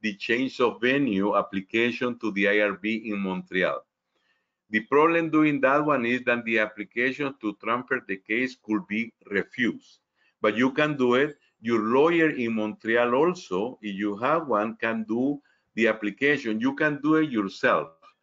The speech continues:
and you have to explain the reasons why you are moving to another province. It is possible at this moment make a claim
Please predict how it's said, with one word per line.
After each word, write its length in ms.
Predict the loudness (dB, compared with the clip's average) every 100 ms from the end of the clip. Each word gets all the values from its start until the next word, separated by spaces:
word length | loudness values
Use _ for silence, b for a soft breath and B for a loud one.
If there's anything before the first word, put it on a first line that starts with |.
| b b -4
and 120 | -2
you 140 | 0
have 260 | 0 0 0
to 80 | -4
explain 440 | -6 -2 -2 0
the 140 | -2 -2
reasons 640 | -2 0 0 0 -2 -2 0
why 420 | 2 4 2 0
you 200 | -4 0
are 100 | 0
moving 540 | 0 -4 -4 -4 -6 -8 -8
to 240 | -8 -6 -4
another 560 | -4 0 0 2 0
province. 800 | 0 0 0 0 -10 _ _ _ _ _ _ _ _ _ _ _ _ _ _ _
It 140 | -2
is 140 | -2 -2
possible 720 | 2 2 2 0 2 2 2
at 160 | 0 -2
this 180 | -8
moment 600 | -2 0 2 0 -2 -4 -4
make 420 | 0 0 0 -4
a 120 | -4
claim 560 | -2 -2 0 0 -4